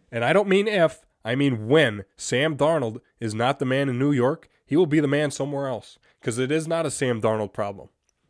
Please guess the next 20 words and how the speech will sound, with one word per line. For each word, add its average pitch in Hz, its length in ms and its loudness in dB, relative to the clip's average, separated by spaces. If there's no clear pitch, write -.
I 117 80 -6
hear 151 200 0
that 156 140 2
argument. 135 360 0
I 120 80 0
hear 160 160 2
that 151 140 0
discussion 135 440 -8
a 110 40 -4
lot 117 320 -4
on 120 160 -2
the, 120 220 0
uh, 110 100 2
sports - 380 -2
talk 131 280 -2
platforms 117 640 -6
here 110 160 0
and, 107 140 -4
and 110 340 -6
Twitter 117 380 -2